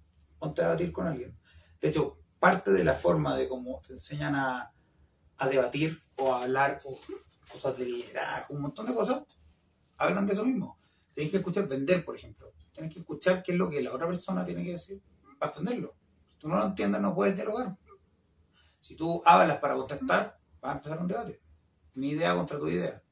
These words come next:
Subjetividad contra subjetividad. Lucha de egos. Al final, gana al final que se impone al otro.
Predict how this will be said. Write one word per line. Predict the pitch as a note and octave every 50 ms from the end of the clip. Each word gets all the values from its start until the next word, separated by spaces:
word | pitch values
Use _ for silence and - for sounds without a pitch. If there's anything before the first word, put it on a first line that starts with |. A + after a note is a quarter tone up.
| _ _ - - - _
Subjetividad | - - C3+ - - C#3+ B2+ C3 B2+ C3 D3+ D#3+ E3
contra | E3+ D#3 D3+ D3+
subjetividad. | - D#3 D3+ - D3 D3+ D#3 D#3+ - - - - - _ _ -
Lucha | - D3 D3 - D#3
de | D#3 E3+ F3
egos. | E3+ C#3+ - - - - _ _ _ _ _ _ _ - - -
Al | -
final, | - C#3+ D3 D3+ D3 D3 - - _ _ _ _ _ _ _ _ _ _ _ _ _ _ - -
gana | E3 - F3+ - F#3
al | F3+ -
final | - F#2 F2+ F#2 -
que | - -
se | - F3+
impone | - - - F#2 F2+ F#2
al | F#2
otro. | F#2+ F2+ E2+ - - -